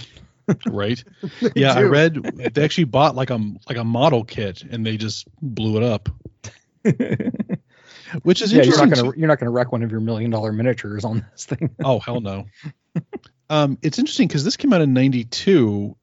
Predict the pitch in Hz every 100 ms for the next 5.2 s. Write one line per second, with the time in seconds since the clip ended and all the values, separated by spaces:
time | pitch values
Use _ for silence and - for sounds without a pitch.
0 | _ _ 135 127 117 104 104 - 120 -
1 | 180 160 123 131 156 139 120 107 113 107
2 | - 117 110 104 110 110 104 101 101 -
3 | 151 143 127 98 - - _ _ _ _
4 | _ _ _ _ _ 135 123 123 110 107
5 | 107